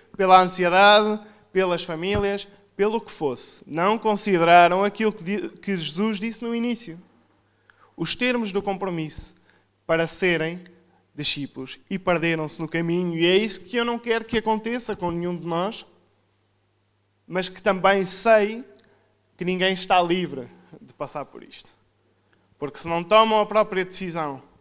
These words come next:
de seguir a Cristo, estamos todos sujeitos. E basta abrir os nossos olhos para ver que há pessoas que nunca, nunca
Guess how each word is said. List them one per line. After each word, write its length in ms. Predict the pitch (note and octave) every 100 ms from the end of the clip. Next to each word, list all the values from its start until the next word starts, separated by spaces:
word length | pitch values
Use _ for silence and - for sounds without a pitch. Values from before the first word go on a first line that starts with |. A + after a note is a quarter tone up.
| _ _ _ _ -
de 120 | C#3+
seguir 300 | - E3 E3+
a 60 |
Cristo, 520 | D#3+ F3+ G#3+ - - - - _ _ _ _ _
estamos 340 | - C3+ C3+
todos 320 | - D3 - - _ _ _ _ _
sujeitos. 540 | - C3 A#2 G#2+ - - _ _ _ _ _ _ _ _ -
E 60 |
basta 320 | C#3 F3 - G#3+
abrir 280 | G#3 A3+
os 120 | A3+ G#3
nossos 280 | G#3+ -
olhos 360 | C#3+ C3 B2+ - - _ _ _ _ -
para 200 | D3+ D3
ver 320 | E3+ G3+ A3+ _ _ _ _ _ _ _
que 100 | D3
há 60 | C#3+
pessoas 560 | - F3 F3 F#3 - _ - _ _ _ _ _ - -
que 80 |
nunca, 560 | E3+ G3+ A3+ A3 G#3+ A3+ - _ _
nunca 560 | E3 F3 F#3+ F#3 F#3